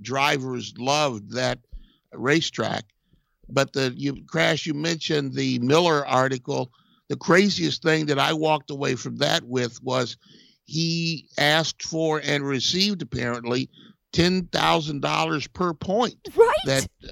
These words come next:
Speaker 1: from Lotus, which means that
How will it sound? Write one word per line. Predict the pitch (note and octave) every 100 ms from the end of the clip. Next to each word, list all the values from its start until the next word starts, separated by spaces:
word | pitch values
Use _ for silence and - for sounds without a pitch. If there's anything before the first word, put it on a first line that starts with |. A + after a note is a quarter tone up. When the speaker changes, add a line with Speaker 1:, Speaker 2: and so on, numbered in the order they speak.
| -
Speaker 1:
from | - E3+ E3 D#3+
Lotus, | D#3 D3+ F#3 A#3 C3 - - - - -
which | - D#3+ D3+
means | F3 F#3+ E3
that | D3 E3 D3+